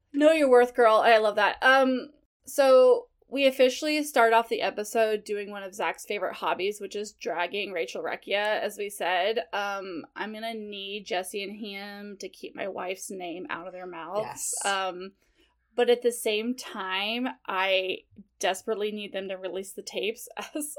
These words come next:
Speaker 1: we just discussed earlier. Uh, I don't think there is really a Fantasy Suites, you know, behind the scenes that Bachelor Nation needs to see more other than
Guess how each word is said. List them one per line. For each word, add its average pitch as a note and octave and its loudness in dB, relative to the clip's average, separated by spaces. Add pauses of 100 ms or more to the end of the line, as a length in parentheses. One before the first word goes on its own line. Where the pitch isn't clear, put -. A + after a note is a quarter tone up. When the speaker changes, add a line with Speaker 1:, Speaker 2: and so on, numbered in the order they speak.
(120)
Speaker 1:
we D4 -2
just A#3+ -4
discussed A3+ -4
earlier. A3+ 2 (400)
Uh, A3 6
I A3 6
don't B3+ 4
think C4+ -6
there B3+ 6
is G3+ -2
really A3 0 (340)
a G#3 2
Fantasy B3 2
Suites, A#3 -8 (180)
you A3 -8
know, A3 -2
behind G#3+ -2
the A3+ -4
scenes G#3+ -12
that G3+ -4
Bachelor G3+ -4
Nation G3+ -8
needs F#3+ -8
to G#3 -14
see G3+ -8
more G3+ -2
other G3 0
than A3 -2